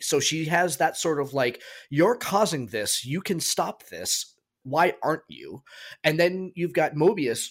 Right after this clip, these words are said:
who is, who has to be a little bit more surgical about what he's doing because he's trying to investigate. He's looking for evidence. He is looking for clues, that sort of thing, and working with the only person that he thinks can bring him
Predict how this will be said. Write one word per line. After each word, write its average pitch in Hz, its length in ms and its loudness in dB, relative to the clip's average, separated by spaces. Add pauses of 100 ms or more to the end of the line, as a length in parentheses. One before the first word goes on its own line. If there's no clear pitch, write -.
who 147 280 0
is, 117 520 -2
who 160 100 0
has 165 380 -2
to - 120 -10
be 165 160 0
a 151 60 4
little 143 240 0
bit 143 240 -2
more 127 600 -2 (260)
surgical 190 640 0
about 120 200 -2
what 143 120 2
he's 123 120 -2
doing 170 220 6
because 131 220 -4
he's - 160 -4
trying 226 180 -2
to 175 160 -2
investigate. 113 580 0
He's 120 160 -10
looking 170 220 -8
for - 180 -10
evidence. 185 600 2 (260)
He 131 200 -2
is 120 280 -6
looking 135 340 -2
for 117 280 -8
clues, 196 760 0
that 165 180 0
sort 135 160 -2
of 117 60 -12
thing, 104 380 -6 (280)
and 180 400 4 (520)
working 175 580 0
with 151 220 0
the 151 240 -4
only 151 280 0
person 170 360 -2
that 120 180 -4
he 214 440 -2
thinks 131 460 -2
can 139 300 -4
bring 147 340 -2
him 120 640 -6